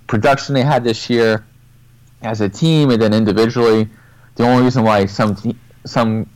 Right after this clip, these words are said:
people out there are saying, "Oh, upset alert going to Saint Louis," is because of the reputation of the guys in the team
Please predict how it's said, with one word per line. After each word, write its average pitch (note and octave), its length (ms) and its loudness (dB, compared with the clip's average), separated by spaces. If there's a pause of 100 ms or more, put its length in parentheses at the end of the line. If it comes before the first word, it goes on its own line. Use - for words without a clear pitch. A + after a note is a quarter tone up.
(140)
people A2 260 -2
out G2 180 0
there G#2+ 140 0
are F#2+ 60 0
saying, G#2+ 240 -2
"Oh, D3 340 2 (720)
upset C#3 480 0 (180)
alert A2 400 0 (160)
going A#2 260 -2
to G#2 60 -10
Saint A2 160 -2
Louis," A#2 320 0
is G2+ 120 -6
because G#2+ 400 -2
of G2+ 200 0
the G#2+ 80 -2
reputation G#2+ 960 -2 (360)
of A#2 380 0
the B2+ 100 0
guys B2 320 2
in B2+ 60 -2
the A#2+ 60 -2
team B2+ 500 -4